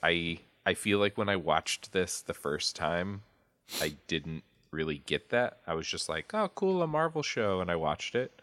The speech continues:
Um, but now watching it again, it's like, wow, this is so different. Like,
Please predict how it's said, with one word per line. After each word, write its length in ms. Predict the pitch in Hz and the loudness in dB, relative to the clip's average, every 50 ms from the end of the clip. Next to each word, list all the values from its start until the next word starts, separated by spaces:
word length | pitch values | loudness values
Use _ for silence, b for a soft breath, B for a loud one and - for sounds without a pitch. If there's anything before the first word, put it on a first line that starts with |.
| B B B B B B B B B | B B B B B B B B B
Um, 380 | 87 87 90 85 82 80 80 | 4 4 6 4 4 2 2
but 160 | 76 85 - | 0 0 2
now 180 | 82 82 87 92 | 4 4 4 6
watching 360 | 92 95 95 - - 107 95 78 | 6 4 2 2 2 0 0 0
it 120 | - - _ _ _ - | -2 -6 _ _ _ -10
again, 440 | 92 82 73 76 71 76 90 107 107 | -10 -6 -4 -2 0 0 0 0 0
it's 200 | 78 - - - | -2 -2 -2 0
like, 320 | 92 76 73 - - - - _ b b b b b b b b b b b b - | 0 0 0 -2 -8 -20 -20 _ b b b b b b b b b b b b -4
wow, 140 | - - 92 | 0 2 4
this 240 | 90 98 127 - - | 4 4 4 4 4
is 120 | 170 143 | 4 4
so 640 | - - - - - - - 80 85 87 87 85 80 | 4 4 6 6 6 4 4 4 2 2 0 0 -4
different. 460 | 71 - 65 - - - - - - _ _ _ _ _ _ _ _ _ _ - | -6 -6 -8 -8 -6 -8 -8 -10 -10 _ _ _ _ _ _ _ _ _ _ -6
Like, 400 | 82 78 78 73 - - - - | 0 2 2 2 0 -4 -12 -18